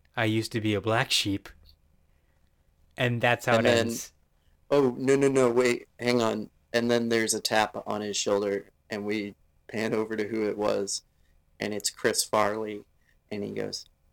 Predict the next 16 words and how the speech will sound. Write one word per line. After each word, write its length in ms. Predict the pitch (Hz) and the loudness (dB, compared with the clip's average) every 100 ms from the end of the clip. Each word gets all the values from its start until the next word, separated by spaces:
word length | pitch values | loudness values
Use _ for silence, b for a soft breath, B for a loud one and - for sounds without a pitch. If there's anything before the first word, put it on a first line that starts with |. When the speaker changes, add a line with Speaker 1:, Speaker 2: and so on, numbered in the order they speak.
| _ _ _ _ | _ _ _ _
Speaker 2:
"Uh-huh." 1120 | 175 160 151 147 151 180 165 160 147 147 151 160 - - - | -6 -4 -4 -8 -12 -8 -6 -6 -6 -6 -6 -4 -2 -4 0
Speaker 1:
<laughs> 540 | 233 - 208 214 208 - B B B 202 - | 2 2 2 2 0 -6 B B B -14 -2
And 180 | 131 127 | -2 4
David 340 | 139 135 127 | 4 4 0
Spade 360 | - 143 127 117 | 0 4 4 4
is 120 | 110 | 2
off 220 | 113 - | 0 0
in 80 | 117 | -6
the 80 | 104 | -2
distance. 640 | 107 - 101 101 - - _ _ _ _ _ _ _ _ _ _ _ - | -2 -2 -10 -12 -12 -12 _ _ _ _ _ _ _ _ _ _ _ 0
Speaker 2:
Out 140 | 110 | 0
of 60 | 101 | 0
focus. 560 | - 110 - 117 - - | -4 -6 -6 -14 -12 -4
Speaker 1:
Out 180 | 110 120 | 0 0
of 80 | |
focus. 640 | - 113 - 101 - - | 2 0 0 -2 -2 -6